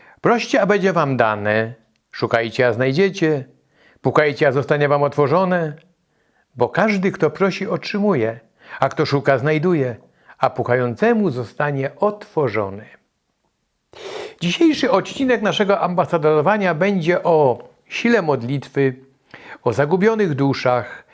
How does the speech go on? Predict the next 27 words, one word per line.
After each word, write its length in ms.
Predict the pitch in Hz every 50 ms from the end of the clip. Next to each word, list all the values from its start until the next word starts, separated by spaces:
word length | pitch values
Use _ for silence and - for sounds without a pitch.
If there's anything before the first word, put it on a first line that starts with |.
| - - - - -
jak 180 | - 120 117 -
one 160 | 165 190 190
po 120 | 175 190 190
tamtej 320 | 202 185 175 165 185 151
stronie 280 | 147 - 185 175 170 151
się 160 | - 160 156
odnajdują, 800 | 151 143 143 143 139 135 131 131 127 123 123 123 123 120 117 113 - _ _ _ - _ -
czy 140 | - 185
ten 280 | 185 180 175 170 156 139
czyściec, 460 | - 196 202 - - - 175 147 -
o 60 | 165
którym 280 | - - 165 165 160 160
mówimy, 400 | 156 151 143 143 147 147 147 143
jest, 420 | 143 147 147 131 - - - -
y, 400 | 143 143 143 143 143 143 147 143 139
takim 460 | - 139 135 - - 143 139 143 139
naprawdę 480 | 135 135 131 - 143 147 139 131 147 135
czyśćcem 560 | - - 151 123 - - - 135 139 135 127 - - - - - - - - -
adekwatnym 640 | - 170 147 160 - - 160 160 143 151 139 143 139
do 120 | 135 139
tego, 280 | 123 143 143 131 139 127
co 180 | - - 143
słyszeliśmy. 840 | 131 - 143 139 - - 135 131 127 123 110 - - 123 123 123 113 - - - _ _ _ _ _ _ _ _ _ _ _ _ _ _ _ _ _ _ - - -
Czy 120 | - 190
możemy 340 | 202 214 196 220 214 196 190
im 140 | 175 156 135
pomóc? 500 | - 139 131 127 127 127 120 127 -